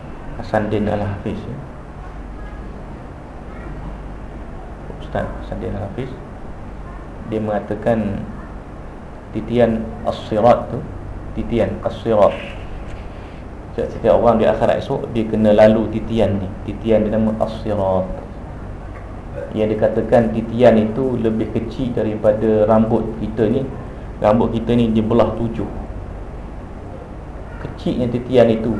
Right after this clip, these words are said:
setiap orang mesti lalu. Dan berbagai-bagai rupa yang lalu, sama ada dengan kaki, dengan kepala, mengiring, ada sepintas kilat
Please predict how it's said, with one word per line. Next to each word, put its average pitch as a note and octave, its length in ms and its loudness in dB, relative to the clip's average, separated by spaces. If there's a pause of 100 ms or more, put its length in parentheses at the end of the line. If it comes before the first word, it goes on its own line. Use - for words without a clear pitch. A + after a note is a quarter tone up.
(120)
setiap - 320 8
orang B2 240 8
mesti B2 160 0
lalu. A2+ 240 8 (3250)
Dan B2+ 160 8
berbagai-bagai B2 960 8
rupa A#2 480 4
yang G#2+ 160 4
lalu, G2+ 240 4 (800)
sama A2 240 6
ada A2+ 160 6
dengan A2 240 4
kaki, A#2 480 -2 (1200)
dengan G#2+ 240 2
kepala, A2+ 480 6 (480)
mengiring, A2 720 2
ada A#2+ 240 6 (160)
sepintas A2+ 720 0
kilat C3 400 6